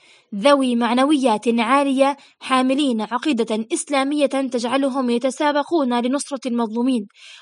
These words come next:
ولكنه اكتفى بالغضب والتنديد والتهديد.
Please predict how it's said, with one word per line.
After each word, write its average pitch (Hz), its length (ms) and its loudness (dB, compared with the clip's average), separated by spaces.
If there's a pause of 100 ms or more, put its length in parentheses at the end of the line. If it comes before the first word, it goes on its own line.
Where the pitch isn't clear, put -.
ولكنه 320 520 4
اكتفى 277 460 2
بالغضب 247 600 -2
والتنديد 262 680 -2
والتهديد. 226 680 -4